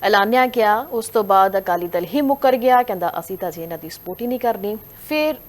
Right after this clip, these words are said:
ਬੀਬੀ ਸੁਰਜੀਤ ਕੌਰ ਨੇ ਕਿਹਾ ਵੀ, "ਕੋਈ ਗੱਲ ਨਹੀਂ, ਮੈਂ ਮੈਦਾਨ ਦੇ ਵਿੱਚ ਡਟੀ ਰਵਾਂਗੀ, ਮੈਂ ਕਿਤੇ ਨਹੀਂ ਜਾਵਾਂਗੀ।" ਉਹਨਾਂ ਨੇ ਭਾਈ ਅੰਮ੍ਰਿਤਪਾਲ ਸਿੰਘ ਤੇ ਭਾਈ ਸਰਬਜੀਤ ਸਿੰਘ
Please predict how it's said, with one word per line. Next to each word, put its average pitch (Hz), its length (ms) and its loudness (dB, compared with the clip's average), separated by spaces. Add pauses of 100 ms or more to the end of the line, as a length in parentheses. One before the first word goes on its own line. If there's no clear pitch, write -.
ਬੀਬੀ 196 200 -6
ਸੁਰਜੀਤ 185 380 -10
ਕੌਰ 180 160 -4
ਨੇ 180 100 -8
ਕਿਹਾ 196 200 -8
ਵੀ, 196 100 -10
"ਕੋਈ 220 240 0
ਗੱਲ 240 180 4
ਨਹੀਂ, 254 120 -6 (480)
ਮੈਂ 233 280 8
ਮੈਦਾਨ 226 320 4
ਦੇ 226 100 4
ਵਿੱਚ 226 200 -2
ਡਟੀ 196 340 0
ਰਵਾਂਗੀ, 240 420 0
ਮੈਂ 220 160 -2
ਕਿਤੇ 208 260 -4
ਨਹੀਂ 196 100 -4
ਜਾਵਾਂਗੀ।" 170 380 -6
ਉਹਨਾਂ 202 180 -4
ਨੇ 226 200 2
ਭਾਈ 202 260 0
ਅੰਮ੍ਰਿਤਪਾਲ 208 420 -2
ਸਿੰਘ 226 200 -8
ਤੇ 214 100 -8
ਭਾਈ 190 180 -6
ਸਰਬਜੀਤ 208 460 -6
ਸਿੰਘ 233 220 -4